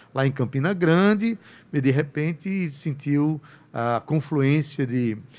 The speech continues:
de culturas musicais, de, de estéticas musicais e construiu uma canção chamada Marabaião.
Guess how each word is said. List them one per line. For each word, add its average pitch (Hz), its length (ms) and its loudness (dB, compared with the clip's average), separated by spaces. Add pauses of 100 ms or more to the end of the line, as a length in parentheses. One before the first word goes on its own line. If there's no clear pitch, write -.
(160)
de 117 100 -4
culturas 139 840 4
musicais, 123 800 0
de, 120 180 -4
de 107 120 -10
estéticas 143 580 2
musicais 127 580 -2
e 262 80 0
construiu 180 560 2
uma 175 140 4
canção 156 460 -2
chamada 151 500 0 (400)
Marabaião. 147 1160 4